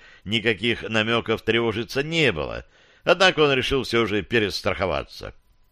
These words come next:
Звон гонга заставил Кирка прервать это занятие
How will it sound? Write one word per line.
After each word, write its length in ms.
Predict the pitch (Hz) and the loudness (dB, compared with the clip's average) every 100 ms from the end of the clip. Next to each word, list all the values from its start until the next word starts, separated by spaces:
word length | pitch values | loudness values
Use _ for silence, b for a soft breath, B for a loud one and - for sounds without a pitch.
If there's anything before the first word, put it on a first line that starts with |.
| _ _ _ _ _ | _ _ _ _ _
Звон 460 | - 95 127 139 131 | -12 -2 4 4 2
гонга 520 | 117 131 127 131 131 - b b | 2 2 2 2 2 -2 b b
заставил 480 | - 113 - 131 127 | 0 0 4 4 4
Кирка 500 | 107 135 131 131 123 | 2 0 2 4 2
прервать 640 | 101 98 117 117 117 107 | 2 2 2 4 2 2
это 280 | 101 92 92 | 0 -4 -4
занятие 720 | 82 98 98 120 120 127 135 | -2 -2 0 -2 -2 -6 -8